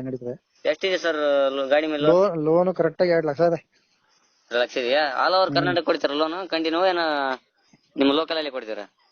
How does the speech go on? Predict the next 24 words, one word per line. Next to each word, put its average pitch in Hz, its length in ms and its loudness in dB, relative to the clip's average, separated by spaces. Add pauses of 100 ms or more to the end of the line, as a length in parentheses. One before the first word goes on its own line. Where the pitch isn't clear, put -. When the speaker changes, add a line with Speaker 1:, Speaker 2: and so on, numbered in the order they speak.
(840)
Speaker 1:
ಲೋಕಲ್ 160 300 -2
ಅಂದ್ರೆ 190 540 4
ಈಗ 185 100 2
ಮಾಮೂಲಿ 175 540 2 (1040)
ಕರ್ನಾಟಕದ 185 440 0
ಅಂದ್ರೆ, 202 260 4
ಅಂದ್ರೆ 202 160 2
ಈಗ 202 60 0
ನಮ್ಗೆ 185 220 -2
ಏನಾದ್ರು 196 200 0
ಪ್ರಾಬ್ಲಮ್ 185 260 2
ಬರಲ್ವಾ? 175 300 0 (1300)
Speaker 2:
ಅದೇ 160 160 0
ಸರ್, 147 180 -4
ನಿಮಗ್ 151 240 -4
ಬಿಟ್ಟಿದ್ದು 139 300 -2
ಅದ, 120 100 -2 (240)
ಮತ್ತೆ 131 240 -6
ಪ್ರಾಬ್ಲಮ್ 143 520 -4
ಬ- 127 220 4 (340)
Speaker 1:
ಮತ್ತೆ 180 500 2
ಈಗ 180 100 0
ಅಕಸ್ಮಾತ್ 180 480 -2
ಈಗ 180 140 2